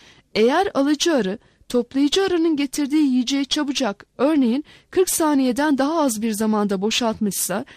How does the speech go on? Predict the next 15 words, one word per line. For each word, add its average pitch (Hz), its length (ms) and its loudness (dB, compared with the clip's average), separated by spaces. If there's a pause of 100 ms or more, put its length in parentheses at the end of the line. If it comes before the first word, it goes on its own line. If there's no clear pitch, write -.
(220)
toplayıcı 302 720 0 (260)
büyük 311 280 2
olasılıkla 254 840 -2
peteğin 320 420 0
üzerinde 254 460 0
dans 254 280 0
ederek 190 420 -4 (300)
başka 240 340 0
arıları 254 440 0
da 285 280 -4
kendi 262 300 -2
yiyecek 311 400 0
bölgesine 220 640 -2 (160)
davet 247 360 0
edecektir. 170 720 -12